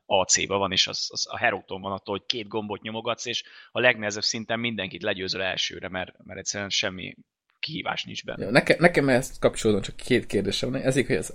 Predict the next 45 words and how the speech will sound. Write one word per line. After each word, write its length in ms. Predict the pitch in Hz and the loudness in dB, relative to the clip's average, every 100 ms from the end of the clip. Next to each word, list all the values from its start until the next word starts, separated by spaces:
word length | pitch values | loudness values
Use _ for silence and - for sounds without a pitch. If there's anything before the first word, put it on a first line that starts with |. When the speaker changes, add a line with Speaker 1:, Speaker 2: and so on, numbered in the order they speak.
| - | 0
Speaker 2:
a 180 | - 127 | 4 6
Ubisoft 360 | 143 123 120 - | 8 6 4 0
ezt 140 | - | 0
meg 160 | 127 - | 2 2
tudja 280 | 139 139 131 | 4 6 6
csinálni, 460 | 147 143 147 165 | 6 4 4 2
a 80 | 131 | 4
másik, 220 | 131 127 | 4 4
hogy 100 | 123 | 4
meg 120 | 131 117 | 4 8
akarja 380 | 123 113 104 | 8 10 10
csinálni. 460 | 104 95 87 95 117 - - - - - - | 6 2 0 -2 -8 -12 -18 -18 -16 -18 -2
Mert 180 | 107 110 | 2 4
hogy 100 | 117 | 4
minek? 220 | 117 87 - - - - - - | 4 2 -2 -20 -20 -20 -20 -8
Tehát 160 | 107 | 2
eddig 160 | 127 - | 6 6
Speaker 1:
Hát 80 | - | 6
Speaker 2:
sem 100 | - | 4
Speaker 1:
szerintem 160 | - 107 | 4 4
Speaker 2:
nagyon 340 | 110 110 127 | 4 4 0
vitték 380 | 131 117 - 104 | 0 0 4 4
túlzásba 440 | - 101 101 117 110 | 4 4 4 6 4
az 100 | 110 | 2
Assassin's 300 | 117 123 120 | 2 0 0
Creed-nél 380 | - 107 131 117 | 2 2 2 0
a, 160 | 120 - - - - _ - _ _ - | -2 -6 -18 -20 -20 _ -20 _ _ -10
a 80 | 113 | -2
dolgokat, 480 | 113 120 120 113 - | 0 0 -4 -6 -4
hogy 260 | 120 - - - _ _ _ _ _ _ _ _ - | -8 -10 -20 -20 _ _ _ _ _ _ _ _ -4
Speaker 1:
Csak 140 | - | 2
könyörgöm, 380 | 170 139 120 123 | 4 4 4 4
Speaker 2:
igen, 120 | 135 | 6
Speaker 1:
jelen-, 180 | 127 104 | 6 4
Speaker 2:
sok 140 | 104 | 0
minden. 180 | 123 127 | 2 2
Speaker 1:
jelenkori 540 | 107 107 113 101 98 | 2 0 -4 -4 -4
hülyeségek 580 | 110 110 92 - 92 - | -2 0 2 0 -4 -10
ne 100 | - | -12
legyenek 340 | 92 - - - | -12 -12 -16 -14
benne, 220 | 90 - | -14 -12
mert 160 | 53 | -10
a, 220 | 52 - _ | -10 -12 _
a, 80 | - | -14
a, 260 | - - | -10 -12